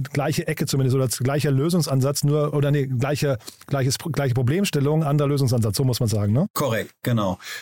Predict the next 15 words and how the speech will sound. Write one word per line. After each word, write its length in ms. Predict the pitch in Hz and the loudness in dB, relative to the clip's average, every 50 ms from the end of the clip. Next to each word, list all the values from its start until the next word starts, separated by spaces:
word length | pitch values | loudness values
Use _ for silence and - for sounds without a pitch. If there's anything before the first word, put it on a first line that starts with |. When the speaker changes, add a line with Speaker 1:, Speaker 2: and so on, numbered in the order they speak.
| - - | -8 -4
Speaker 2:
In 100 | 110 117 | -4 -2
dem 180 | 123 131 131 | -2 -2 -2
Fall 300 | 123 147 139 139 147 151 | -2 -2 -2 -2 -2 -2
geht's 220 | 135 135 127 120 107 | -2 -2 -2 -2 -2
auch 160 | 104 143 160 | -2 -2 -2
um 100 | 165 165 | -2 -2
eine 140 | 165 160 156 | -2 -2 0
Lösung, 460 | 156 165 165 160 160 165 160 156 143 | -2 -2 -2 -2 -2 -2 -2 -2 -2
die 480 | 120 147 147 147 147 147 147 147 - - | -4 -4 -2 -2 -2 -2 -4 -4 -6 -6
C 180 | - - 143 | -6 -4 -2
O 60 | 135 | -2
zwei 380 | 131 - - 131 117 123 143 151 | -2 -2 -2 -2 -2 0 -2 -2
Emissionen 500 | 151 151 151 139 - 143 135 139 143 151 | 0 -2 -2 -2 -2 -2 -2 -2 -2 -2
stark 320 | - - 135 123 135 127 | -2 -2 -2 -4 -4 -4
reduziert. 640 | 139 135 131 123 120 - - 139 139 156 170 170 - | -2 -2 -2 -2 -2 -2 -2 -2 -2 -4 -4 -6 -8